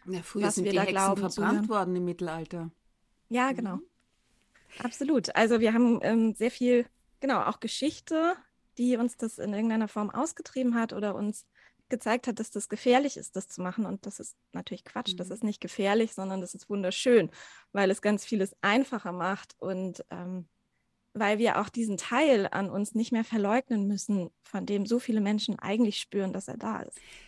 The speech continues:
Speaker 1: Stichwort Quantenphysik. Alles ist Energie.
Speaker 2: Genau.
Speaker 1: Wie kann ich mir das vorstellen?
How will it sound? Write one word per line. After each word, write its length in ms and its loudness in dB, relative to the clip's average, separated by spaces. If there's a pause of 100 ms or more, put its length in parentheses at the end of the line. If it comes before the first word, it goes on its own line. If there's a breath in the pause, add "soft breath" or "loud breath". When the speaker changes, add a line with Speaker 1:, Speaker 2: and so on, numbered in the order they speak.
(140 loud breath)
Speaker 1:
Stichwort 520 -4
Quantenphysik. 1120 -6 (140)
Alles 400 0
ist 540 -4
Energie. 800 0 (640)
Speaker 2:
Genau. 280 -2
Speaker 1:
Wie 200 4
kann 180 6
ich 160 6
mir 120 8
das 420 2 (160)
vorstellen? 800 -2